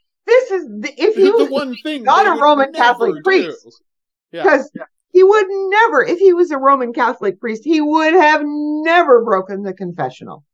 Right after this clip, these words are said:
Speaker 2: Yeah.
Speaker 1: Like, the guy may be Catholic.
Speaker 2: Oh, yeah.
Speaker 1: You know, and he is, of course, 'cause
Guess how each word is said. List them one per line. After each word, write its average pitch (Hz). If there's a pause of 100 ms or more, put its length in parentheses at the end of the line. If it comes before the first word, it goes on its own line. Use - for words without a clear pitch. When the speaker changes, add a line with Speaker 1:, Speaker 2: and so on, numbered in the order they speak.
Speaker 2:
Yeah. 123 (880)
Speaker 1:
Like, 220
the 226
guy 254
may 240
be 190
Catholic. 180 (320)
Speaker 2:
Oh, 139
yeah. 120
Speaker 1:
You 214
know, 175 (120)
and 208
he 196
is, 262
of 190
course, 185
'cause 175